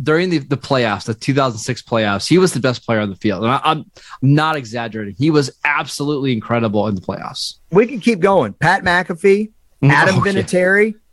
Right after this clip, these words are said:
Speaker 2: even
Speaker 1: Yep.
Speaker 2: their special teams guys. Uh, Reggie Wayne was one that you brought up. I worked with Reggie, immensely popular Colt. Um, I threw out Dallas Clark, who I
Speaker 1: Mm-hmm.
Speaker 2: think was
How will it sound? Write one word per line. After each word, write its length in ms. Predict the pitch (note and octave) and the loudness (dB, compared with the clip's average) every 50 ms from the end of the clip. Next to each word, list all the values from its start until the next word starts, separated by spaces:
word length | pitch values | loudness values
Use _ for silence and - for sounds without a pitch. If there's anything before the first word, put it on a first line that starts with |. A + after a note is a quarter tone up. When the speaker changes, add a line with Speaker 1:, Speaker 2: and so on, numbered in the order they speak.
| _ _ _ - | _ _ _ 0
Speaker 2:
even 120 | - G#3+ B3 | 2 2 4
Speaker 1:
Yep. 60 | B3+ | 4
Speaker 2:
their 80 | B3+ A#3 | 2 0
special 380 | - C#3+ B3 C4 B3+ - C#4 - | -2 -2 0 -2 0 0 -4 -4
teams 300 | - G3 D#3+ C#3 A#2 G2+ | -2 -2 -2 -2 -2 -2
guys. 500 | C#3+ C#3 A2+ G2 F#2+ F2+ - - - - _ | 0 0 0 0 -4 -6 -10 -14 -16 -8 _
Uh, 280 | D3 C3+ C3 B2+ C3 C3+ - | 0 0 0 0 -2 -4 -2
Reggie 360 | D3 C#3+ F3+ F3+ D#3+ F3+ G3+ | 2 4 4 4 2 0 0
Wayne 340 | E3 E3 E3 E3 E3+ E3+ E3+ | 0 2 2 2 2 2 0
was 160 | D#3+ C3 B2+ | 0 0 0
one 240 | D3+ D#3 D#3 D#3 D#3 | 0 0 0 0 0
that 100 | D3+ C#3+ | -2 -4
you 100 | C#3 C#3 | -4 -2
brought 200 | C3+ D3+ D3 D3+ | 0 0 2 2
up. 140 | D3+ C3+ C3+ | 0 -2 -2
I 140 | C3 C3+ C#3 | -2 -2 0
worked 280 | C#3+ D3 D3+ D#3 D3 | 2 2 0 0 0
with 120 | D3+ C#3+ B2+ | -4 -4 -2
Reggie, 480 | C3 C#3+ C#3+ C#3+ C3 C3 C#3+ D3+ C3+ | 0 0 0 0 0 -2 -4 -4 -2
immensely 560 | B2+ B2 B2 C3+ D3+ D#3 D3+ - - C#3+ C#3 | -2 -2 0 0 0 0 -2 -2 -2 -2 -2
popular 520 | C#3 - C3+ C#3 C3 - C#3 C3 B2+ B2+ A#2 | 0 0 0 0 0 0 -2 0 0 0 -2
Colt. 420 | - - C#3 C3+ B2+ B2 C3 - _ - - - _ _ _ _ - | -2 0 2 2 2 2 0 -2 _ -18 -20 -20 _ _ _ _ 0
Um, 340 | B2+ B2+ B2 A#2 A2+ A#2 - | 0 2 2 0 -2 -2 0
I 140 | C#3+ D3+ E3+ | 0 0 2
threw 160 | - A#3+ G3 | 2 2 2
out 140 | D#3+ C3+ A2+ | 2 2 2
Dallas 400 | C#3+ D3+ D3 C#3+ C#3 A#2+ - - | 2 2 2 2 0 -2 -4 -8
Clark, 580 | - - - C#3 C#3 D3+ E3 F3 - - _ _ | -10 -6 -2 0 2 2 0 -2 -4 -10 _ _
who 200 | - A#2+ A#2 C#3+ | 0 2 2 4
I 60 | C#3 C3+ | 4 2
Speaker 1:
Mm-hmm. 80 | A#2 B2 | 2 2
Speaker 2:
think 180 | D#3 D#3 - | 2 0 0
was 180 | C#3+ B2+ G#2 | -2 -2 -2